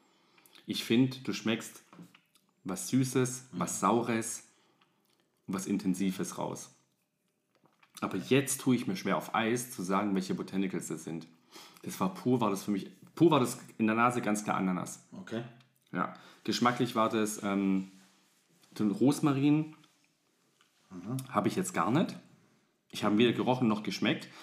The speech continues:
Speaker 1: aber oft brauchst du so Botanicals, um an was hochzuheben, ne, da ist alles in Ordnung.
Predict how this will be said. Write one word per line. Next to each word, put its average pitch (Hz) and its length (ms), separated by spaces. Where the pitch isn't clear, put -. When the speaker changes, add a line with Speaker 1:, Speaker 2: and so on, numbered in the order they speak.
Speaker 1:
aber - 220
oft - 240
brauchst 127 260
du 131 60
so 127 100
Botanicals, 120 500
um 101 220
an 107 160
was 95 180
hochzuheben, 143 680
ne, 110 120
da - 140
ist - 80
alles 107 180
in 107 60
Ordnung. 180 440